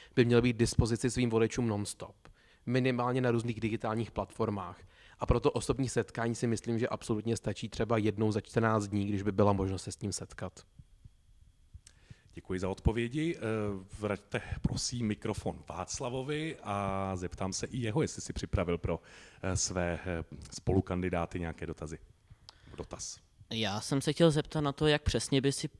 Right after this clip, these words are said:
Speaker 3: představovali komunikaci právě se s-, se svými voliči,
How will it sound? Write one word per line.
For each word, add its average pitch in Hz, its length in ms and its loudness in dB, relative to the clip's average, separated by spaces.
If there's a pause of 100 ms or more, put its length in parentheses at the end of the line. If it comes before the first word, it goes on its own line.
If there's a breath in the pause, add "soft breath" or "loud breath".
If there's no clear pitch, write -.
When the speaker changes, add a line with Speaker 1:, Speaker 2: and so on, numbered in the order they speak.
Speaker 3:
představovali 123 760 0
komunikaci 123 760 2
právě 117 360 2
se - 200 -6
s-, - 200 -12 (540 soft breath)
se 123 140 0
svými 135 300 6
voliči, 123 600 4